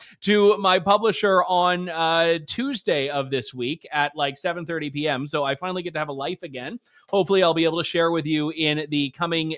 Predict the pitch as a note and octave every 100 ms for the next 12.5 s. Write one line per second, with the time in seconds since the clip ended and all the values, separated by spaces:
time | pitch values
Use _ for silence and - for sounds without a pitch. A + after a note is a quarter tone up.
0 | C#3 D#3 E3+ F#3+ F3 E3+ D#3+ E3+ D#3 D3+
1 | E3 E3+ E3 D#3 D#3 D3 D#3+ D3+ C#3+ C#3+
2 | D3+ D3 D3+ - - - - A#3+ A3+ D#4+
3 | F4 D#4+ C#4 D4+ D#4 C4+ G#3+ F3 C#3+ A#2+
4 | C#3 D3+ D#3 E3+ E3+ E3+ G#3+ G#3 F#3+ A3
5 | F#3+ F3+ D#3+ C3 A#2+ A#2 C3 C3 F3 D#3
6 | C#3+ - D#3 C#3+ C3+ C3+ C3 B2+ B2+ C3
7 | D3 A#2 G#2 A2+ B2 B2 C#3+ C3 B2 A#2
8 | - _ _ - C#3 D3 C#3+ C3+ B2 C3+
9 | B2 A#2 - B2 - A#2 A2 G2 - A#2
10 | G#2+ _ _ _ _ _ _ _ - D3
11 | D3 E3+ E3 D3+ D3 C#3+ E3 D#3+ D#3+ D3
12 | - D#3+ D3+ C#3+ C#3